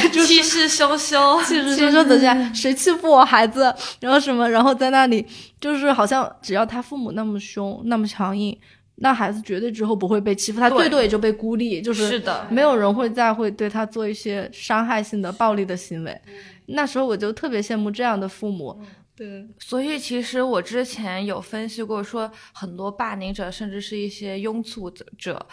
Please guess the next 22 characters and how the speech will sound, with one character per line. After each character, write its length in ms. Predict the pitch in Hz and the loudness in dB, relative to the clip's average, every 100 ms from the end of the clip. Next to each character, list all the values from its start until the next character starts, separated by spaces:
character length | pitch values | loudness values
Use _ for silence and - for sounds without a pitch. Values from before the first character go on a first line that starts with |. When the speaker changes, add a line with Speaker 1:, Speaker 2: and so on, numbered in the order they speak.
| - - | -20 -20
Speaker 2:
他 160 | - 269 | -14 -8
们 140 | 269 | -8
是 160 | 254 269 | -4 -6
很 180 | - 214 | -6 -8
敏 280 | 226 196 | -6 -8
锐 120 | 175 214 | -8 -8
的 120 | 208 | -8
能 180 | 185 185 | -8 -8
够 140 | 202 | -8
感 220 | 202 170 | -8 -12
知 140 | 180 185 | -12 -10
到 320 | 190 175 - _ _ _ _ _ | -8 -8 -10 _ _ _ _ _
哪 260 | 214 196 165 | -6 -6 -6
些 180 | 226 | -10
小 220 | 226 196 170 | -10 -8 -10
孩 180 | 180 | -10
是 400 | 180 - - 180 | -14 -14 -14 -14
不 240 | 170 - 170 | -16 -18 -16
被 220 | 196 185 | -14 -12
关 280 | 190 185 196 | -12 -10 -10
注 220 | 202 180 | -10 -14
的。 180 | - | -16